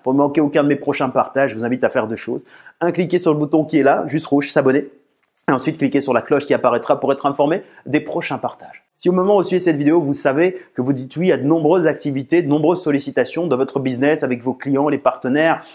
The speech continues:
euh, les équipes, et vous savez que ça vous coûte, mais que vous ne savez pas comment en sortir, quoi faire ou comment faire pour faire les choses bien proprement en maintenant un bel équilibre pour avancer. Ou peut-être qu'au moment où vous suivez cette vidéo, si vous êtes dans le business ou sur le point de vous lancer,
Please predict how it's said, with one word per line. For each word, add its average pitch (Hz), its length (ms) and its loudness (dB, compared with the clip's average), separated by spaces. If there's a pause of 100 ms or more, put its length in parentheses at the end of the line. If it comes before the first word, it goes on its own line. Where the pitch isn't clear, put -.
(140)
euh, 120 80 2
les 123 160 0
équipes, 185 340 -4 (240)
et 143 60 4
vous 151 120 -2
savez 180 240 2
que 208 60 -10
ça 151 120 0
vous 131 120 -4
coûte, - 400 -8
mais 135 100 -4
que 113 40 -12
vous 143 80 -2
ne 143 40 -4
savez 156 140 2
pas 214 160 0
comment 202 440 -2 (420)
en 127 80 -4
sortir, - 580 -2
quoi 156 160 2
faire 185 300 2
ou 135 40 0
comment 160 300 -2
faire 185 300 0 (340)
pour - 120 -4
faire 220 160 4
les 156 60 0
choses 156 260 0
bien 160 260 -2
proprement 170 560 0
en 123 40 0
maintenant 131 520 0
un 131 100 2
bel 156 300 2
équilibre 160 420 -2
pour 117 140 -2
avancer. 113 480 -6
Ou 151 80 -2
peut-être 214 240 2
qu'au 185 100 2
moment 170 220 2
où - 20 4
vous 160 60 0
suivez 165 140 0
cette 160 180 0
vidéo, 175 240 2
si 165 140 -4
vous 139 100 -2
êtes 156 80 2
dans 151 100 4
le 135 60 -2
business 156 400 0
ou 143 60 -6
sur 156 120 0
le 143 60 0
point 156 140 2
de 143 60 0
vous 135 80 2
lancer, 139 340 0